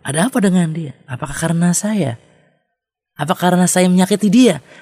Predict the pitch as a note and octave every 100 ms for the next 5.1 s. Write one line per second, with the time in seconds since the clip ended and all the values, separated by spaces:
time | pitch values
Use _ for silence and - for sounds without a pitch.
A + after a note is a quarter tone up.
0 | _ - G3 - F#3+ G3 F#3+ G#3+ G#3+ A3
1 | A3 B3+ D4 A#3 C3 _ _ C3 A#2+ -
2 | - _ _ _ _ _ _ - A#2 -
3 | G#2+ G2+ G2+ _ E2+ - - A#2 G#2+ A2
4 | A2+ C3+ - A2 - G#2+ F#3 - B2 -